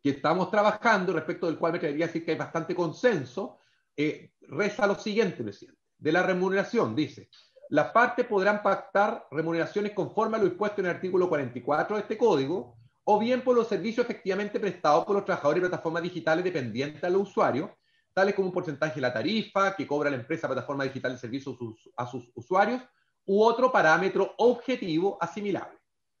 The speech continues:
Con todo, la remuneración por hora efectivamente trabajada, en los términos del inciso sexto del artículo anterior, no podrá ser inferior a la proporción del ingreso mínimo mensual determinado por ley, incrementado en un veinte por ciento,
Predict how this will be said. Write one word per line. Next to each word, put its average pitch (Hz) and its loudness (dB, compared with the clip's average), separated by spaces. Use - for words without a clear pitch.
Con 240 4
todo, 160 4
la 135 2
remuneración 170 0
por 190 2
hora 214 4
efectivamente 175 -4
trabajada, 220 2
en 127 -4
los 123 -4
términos 170 -2
del 139 -4
inciso 143 -12
sexto 196 -4
del 196 2
artículo 185 -2
anterior, 208 0
no 226 4
podrá 226 4
ser 214 -4
inferior 185 2
a 202 4
la 180 2
proporción 156 -2
del 185 -2
ingreso 170 -4
mínimo 175 -2
mensual 165 -2
determinado 156 0
por 135 -2
ley, 190 0
incrementado 156 2
en 190 4
un 156 0
veinte 226 2
por 254 2
ciento, 123 -4